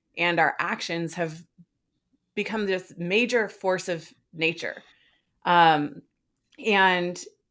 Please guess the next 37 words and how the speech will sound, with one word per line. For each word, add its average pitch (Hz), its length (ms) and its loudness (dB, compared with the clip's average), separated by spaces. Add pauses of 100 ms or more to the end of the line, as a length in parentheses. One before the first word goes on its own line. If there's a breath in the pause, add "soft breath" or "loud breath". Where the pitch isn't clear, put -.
you 226 120 -2
know, 214 80 4
I, 208 240 2
I 202 120 2
know 233 160 4
that 202 200 -4 (360)
you 220 200 0
and 196 80 2
I 185 140 6
are 202 120 4
familiar 180 440 0
with 175 120 -2
that 170 180 2
term 165 460 -2
and 151 280 -2
probably 185 340 0
a 175 40 4
lot 156 220 2
of 160 120 -2
other 151 200 -4
sustainability 151 800 -6
professionals, 156 480 -8
but - 160 -2
for 156 140 -2
some 170 240 -8
le-, 208 140 -6 (140)
listeners 196 380 -2
out 165 180 2
there 156 140 0
that 147 240 -2 (320 loud breath)
may 185 160 0
not 180 240 6
be 160 180 -4
familiar 160 480 0
with 180 140 0
the 208 100 2
Anthropocene, 202 760 -4